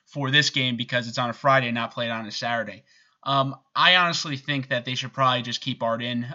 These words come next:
Um, he's come in and won two huge games for us, uh, Purdue and Maryland. I think that with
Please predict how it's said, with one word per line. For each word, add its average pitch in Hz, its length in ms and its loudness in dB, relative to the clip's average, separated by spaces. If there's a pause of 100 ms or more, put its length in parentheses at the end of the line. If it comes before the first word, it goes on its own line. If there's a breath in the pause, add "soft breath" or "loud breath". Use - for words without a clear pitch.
Um, 117 280 -2
he's 123 260 -6
come 139 300 2
in 135 160 0
and 120 180 -2
won 120 220 -4
two 135 220 -4
huge 131 320 -6
games 127 280 -4
for 135 200 0
us, 127 260 0 (460 soft breath)
uh, 117 260 -2
Purdue 127 560 -2
and 110 320 -8
Maryland. 156 540 0 (280 soft breath)
I 135 200 0
think 139 420 -2
that 123 480 0
with 139 240 -6